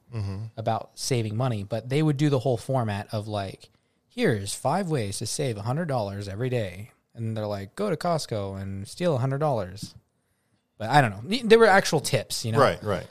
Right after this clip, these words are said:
Speaker 2: How to get cheaper things on Amazon, how to capitalize on coupons, like, for this thing or that thing on Black Friday, what you should do. They just gave a bunch of tips, and it just blew up. But they even got on a television, sh-, like, a daytime television show, just a short, like, three-minute section. They showed the TikToks that they made.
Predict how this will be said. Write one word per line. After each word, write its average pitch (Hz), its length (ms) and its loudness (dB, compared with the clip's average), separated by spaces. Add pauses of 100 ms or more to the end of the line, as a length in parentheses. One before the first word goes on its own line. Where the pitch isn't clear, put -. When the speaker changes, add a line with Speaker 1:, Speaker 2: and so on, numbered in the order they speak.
(160)
Speaker 2:
How 147 160 2
to 147 100 4
get 139 340 -2
cheaper 139 320 0
things 127 260 -2
on 110 100 0
Amazon, 113 640 0
how 113 160 -2
to 117 60 -2
capitalize 107 640 -2
on 98 120 -8
coupons, 107 720 -4
like, 95 220 -6
for - 160 -8
this 110 200 0
thing 107 180 -4
or 101 40 -6
that 104 280 -6
thing 101 260 -8 (420)
on 107 240 -4
Black 107 280 -6
Friday, 104 400 -4
what 101 220 -8
you 104 60 -6
should 104 200 -8
do. 101 360 -4
They 139 140 2
just 151 160 0
gave 151 140 0
a 123 60 -4
bunch 113 200 -2
of 98 80 -10
tips, 107 300 -4
and 117 100 -6
it 127 40 -6
just 107 260 -8
blew 101 240 -8
up. 95 180 -10
But 117 120 -8
they 123 60 0
even 147 240 0
got 117 200 0
on 98 160 -6
a 92 60 -16 (140)
television, 104 500 -6
sh-, - 120 -12
like, 107 140 -4
a 98 60 -8
daytime 104 360 -6
television 113 400 -4
show, 139 180 -4
just 143 220 -2
a 151 60 2
short, 131 360 0 (400)
like, 107 220 -8
three-minute 131 500 0
section. 113 520 0
They 104 100 -4
showed 127 360 0
the 104 60 -8
TikToks - 500 -10
that 101 120 -16
they 92 160 -16
made. 92 220 -18